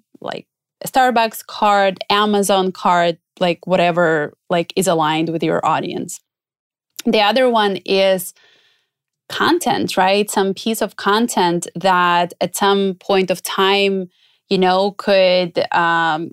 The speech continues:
like you were selling, right, for a certain amount of money, and you can,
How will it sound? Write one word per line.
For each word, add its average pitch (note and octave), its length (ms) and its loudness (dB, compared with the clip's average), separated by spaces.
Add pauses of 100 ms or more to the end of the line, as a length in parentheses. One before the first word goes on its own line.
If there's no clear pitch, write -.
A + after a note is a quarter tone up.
like F3+ 240 -2
you G#3 100 2
were F3 140 2
selling, F#3+ 580 2
right, F3+ 380 0
for F3 420 0
a F3 40 0
certain F3 340 -2
amount E3+ 360 -2
of E3 100 -6
money, A3 440 0
and F#3 140 0
you F3+ 180 -4
can, F3 680 0